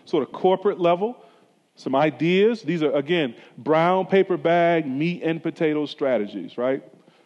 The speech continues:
Uh, and then plans that you will wanna think about personally in terms of how the Lord stirs you as an individual Christian to be involved in this aspect of our ministry. So let me start with the,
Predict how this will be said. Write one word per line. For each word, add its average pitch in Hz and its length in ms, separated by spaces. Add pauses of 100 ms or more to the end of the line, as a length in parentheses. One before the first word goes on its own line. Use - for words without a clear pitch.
(300)
Uh, 135 340
and 175 220
then 180 140
plans 196 460
that 170 340
you 240 160
will 233 100
wanna 190 200
think 185 160
about 170 240
personally 175 440
in 131 60
terms 156 300
of 147 160 (180)
how 190 240
the 190 80
Lord 185 300
stirs 180 500
you 175 300
as 139 120
an 143 80
individual 160 580
Christian 139 500 (260)
to - 100
be 165 160
involved 156 440
in 139 40
this 151 180
aspect 143 560
of 120 120
our 113 140
ministry. 110 420
So 131 140
let 160 100
me 220 60
start 185 240
with 165 140
the, 147 180